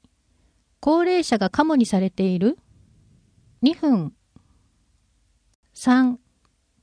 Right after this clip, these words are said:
試してみよう。騙されやすさ心理チェック。二分。四、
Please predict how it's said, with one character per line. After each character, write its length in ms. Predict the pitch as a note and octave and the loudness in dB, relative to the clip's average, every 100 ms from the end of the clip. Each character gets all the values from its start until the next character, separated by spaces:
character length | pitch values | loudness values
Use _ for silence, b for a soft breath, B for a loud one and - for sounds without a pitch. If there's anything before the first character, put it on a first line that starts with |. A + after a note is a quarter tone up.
| - | -2
試 240 | B3 C#4 G4 | 2 2 0
し 60 | |
て 140 | - B3+ | 0 2
み 160 | A#3 | 2
よ 340 | A3 G3 E3+ F3 _ _ _ | 2 0 -2 -6 _ _ _
う。 40 | G#3 | 2
騙 160 | A#3 | 2
さ 160 | D4 D4 | 4 0
れ 120 | D4+ | 2
や 140 | D4+ D#4 | 0 -2
す 100 | - | -2
さ 120 | G3 | -4
心 280 | - C4 C#4 | 0 -2 0
理 120 | C#4 | -2
チ 140 | C#4 | -2
ェ 20 | |
ッ 40 | C4 _ | -4 _
ク。 200 | F3+ D#3+ _ _ _ _ - _ _ _ _ _ - | -4 -4 _ _ _ _ -20 _ _ _ _ _ -2
二 120 | C#4+ | 0
分。 380 | F4 C#4 G3+ - _ _ _ _ _ _ _ _ _ _ _ _ _ _ _ _ | 2 0 0 -4 _ _ _ _ _ _ _ _ _ _ _ _ _ _ _ _
四、 320 | C4 C#4 F3+ | 2 4 2